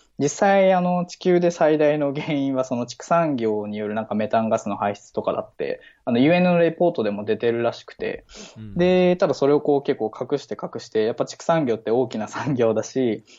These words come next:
Speaker 1: なんかその背景に、例えば、まあ、ハンバーガーショップとかもそうですけど、やっぱ大きな企業が潜んでるから、なかなかその声を大にして、その畜産業が悪とは言いにくいっていう、そのポリティクスな部分があったりとか、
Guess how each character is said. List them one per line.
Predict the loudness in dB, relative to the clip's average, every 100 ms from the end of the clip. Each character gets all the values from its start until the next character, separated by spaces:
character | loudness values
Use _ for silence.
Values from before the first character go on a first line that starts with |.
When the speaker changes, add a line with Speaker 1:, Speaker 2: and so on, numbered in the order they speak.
| _
Speaker 1:
な | -2
ん |
か | 0
そ | 0
の | 0 0
背 | -2
景 | -2 -4 -4
に、 | -4 -4 -6 -8 _ _ -2
例 | 0
え | 0
ば、 | 0 -2 -6
ま | -4
あ、 |
ハ | -2
ン | 0
バ | 0
ー | 0
ガ | -4
ー |
シ | -6
ョ |
ッ | -16
プ | -16
と | -16
か | -16
も |
そ | -12 -12
う |
で | -12
す | -10
け | -4
ど、 | -2 -2 -2
や |
っ | -2
ぱ | 0
大 | 0 0
き | -4
な | -6 -8
企 | -6 -4
業 | -4 -4
が | -6
潜 | -4 -2
ん |
で | -4
る | -6
か | -2
ら、 | 0 0 -2 _ _ -4
な | 0
か | 0
な | 0
か | -2
そ | -4
の | -2 -4 -6 _ _
声 | 0 2
を | 2
大 | 0 -2
に | -4 -12
し | -6
て、 | -6
そ | -6
の | -10
畜 | -12 -20 -20 _
産 | -4 -4
業 | -2 -2
が | 0 -2
悪 | -2
と | -4
は | -4 -4 -2
言 | 0
い |
に | 0 0
く | -2
い |
っ | -2
て | -4 0
い | 4
う、 | 4 4 2
そ |
の | -2 0
ポ | 0
リ | -2
テ | -4
ィ |
ク | -8
ス | -4
な |
部 | -4
分 | -4 -2
が | -4
あ |
っ | -4
た | -8
り |
と | -8
か、 | -2 0 0